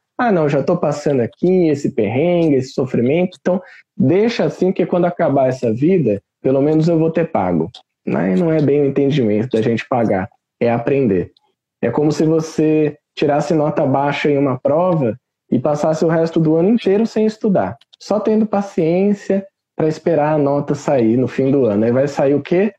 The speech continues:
Um belo de um zero. E a gente vai repetir, ó a expiação, repete a situação,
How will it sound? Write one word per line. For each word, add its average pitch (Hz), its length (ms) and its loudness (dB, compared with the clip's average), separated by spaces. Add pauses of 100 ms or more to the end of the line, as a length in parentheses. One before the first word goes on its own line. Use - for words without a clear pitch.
(320)
Um 131 120 0
belo 127 280 2
de 135 100 0
um 135 80 0
zero. 92 400 -2 (380)
E 131 100 2
a 120 60 2
gente 117 240 -2
vai 120 180 0
repetir, 139 800 0 (260)
ó 123 100 0
a 151 40 0
expiação, 135 640 -4 (260)
repete 160 640 0
a 175 40 0
situação, 135 720 -2